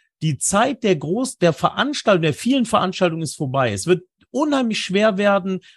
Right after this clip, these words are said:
Leute auf sein Event zu bekommen. Ja, so ein Shopware Community Day, warum war der denn so geil? Ey, die Antwort ist doch ganz, ganz einfach, ne? Weil ich da war. Nein, war ein Scherz. Ich wollte nur mal gucken, ob ihr alle wach seid. Nein, äh, es ist eine Community, das ist Shopware.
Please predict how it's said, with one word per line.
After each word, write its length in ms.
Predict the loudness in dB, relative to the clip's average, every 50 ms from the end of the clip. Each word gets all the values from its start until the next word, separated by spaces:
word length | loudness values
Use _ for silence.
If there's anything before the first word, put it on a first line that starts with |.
| _ 0
Leute 480 | 2 4 4 6 4 2 0 -2 -2
auf 160 | -2 -2 -4 -4
sein 200 | -2 -2 0 0
Event 360 | 0 0 0 0 0 0 -2
zu 160 | -4 -2 -2
bekommen. 440 | -2 -4 -2 -2 -2 0 0 0 0
Ja, 180 | 2 2 2
so 100 | 0 -2
ein 80 | -4 -4
Shopware 480 | -4 -4 -4 -2 0 2 4 4 4 2
Community 560 | 0 0 2 2 2 2 0 0 -2 -2 0
Day, 200 | 2 2 4 4
warum 220 | 4 2 2 2 2
war 140 | 4 4
der 80 | 4 4
denn 160 | 2 2 0
so 160 | -2 -2 -2
geil? 400 | 0 2 2 4 4 2 0 -2 -4
Ey, 200 | -4 -6 -6 -6
die 220 | -4 -4 -2 -2 -2
Antwort 320 | -2 -2 -2 0 -2 -2
ist 160 | 0 0 0
doch 100 | 0 0
ganz, 320 | 0 0 0 -2 -4 -6 -4 -2
ganz 220 | -2 -2 -2 -2
einfach, 520 | -4 -2 -2 -4 -4 -4 -4 -4 -4 -6 -6
ne? 240 | -6 -4 -4 -6 -6 _ _ _ _ _ _
Weil 160 | -2 -2 0
ich 140 | 2 0 2
da 220 | 4 6 6 6 6
war. 220 | 4 2 2 2
Nein, 260 | 0 0 0 0 0 0
war 100 | -2 -2
ein 60 | -2
Scherz. 240 | -2 -2 -2 -2 -2
Ich 60 | -2
wollte 120 | -2 -2
nur 80 | 0 0
mal 80 | 0
gucken, 200 | 0 -2 -2 -2 -2
ob 80 | -2
ihr 60 | 0 0
alle 160 | 0 0 0
wach 160 | -2 -4 -4
seid. 220 | -6 -8 -8 -8 -10 _ -20 -20 -20 _ -2
Nein, 200 | 0 0 0 0 -4 -10 -20 _ _ _ _
äh, 220 | -2 0 0 0 -2 -4 _ 0
es 160 | 0 2 2
ist 180 | 0 0 0
eine 100 | 0 0
Community, 580 | 0 0 0 2 2 2 2 2 0 -2 0 0
das 160 | -2 0 0
ist 140 | -2 -4 -4
Shopware. 600 | -2 0 0 0 0 0 0 0 0 0 -4